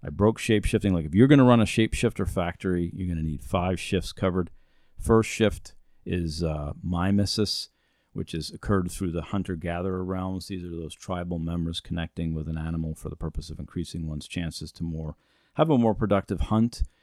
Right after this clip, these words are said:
They usually use mimicry. These are kind of your first-tier workers. They're clocking in and out. They're not salaried employees. They're your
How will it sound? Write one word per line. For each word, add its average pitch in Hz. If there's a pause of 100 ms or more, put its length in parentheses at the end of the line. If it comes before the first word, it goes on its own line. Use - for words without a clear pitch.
(220)
They 95
usually 87
use 85
mimicry. 92
These 127
are 120
kind 120
of 107
your 90
first-tier 113
workers. 107
They're 98
clocking 101
in 95
and 92
out. 92
They're 78
not 85
salaried 85
employees. 80
They're 82
your 76